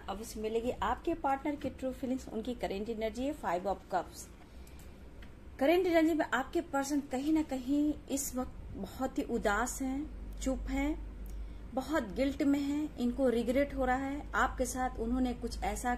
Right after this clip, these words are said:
किया है या फिर आपसे distance maintain किया, आपका उन्होंने दिल दुखाया है, तो आपको लेकर और अपने life में कोई problems हैं, उनको लेकर ये बहुत ही चिंतित हैं।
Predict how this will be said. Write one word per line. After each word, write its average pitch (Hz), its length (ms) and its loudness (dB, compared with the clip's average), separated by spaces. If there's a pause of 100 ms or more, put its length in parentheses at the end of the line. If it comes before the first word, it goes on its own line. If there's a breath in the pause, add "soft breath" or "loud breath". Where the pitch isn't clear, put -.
(140)
किया 240 240 2
है 285 240 -4 (500 loud breath)
या 277 160 6
फिर 339 220 2 (120)
आपसे 247 360 2
distance 240 500 0
maintain 254 300 4
किया, 254 220 2
आपका 285 380 -2
उन्होंने 269 360 2 (140)
दिल 247 220 4
दुखाया 240 420 0
है, 247 260 -4 (420 loud breath)
तो - 180 -6
आपको 294 400 4
लेकर 302 500 4 (220)
और 196 200 2
अपने 285 320 2
life 262 260 2
में 269 140 2
कोई 202 140 2
problems 269 560 4
हैं, 285 280 -2
उनको 247 280 2
लेकर 247 300 2
ये 226 140 0
बहुत 214 360 -6
ही 269 80 2
चिंतित 254 520 -2
हैं। 302 220 0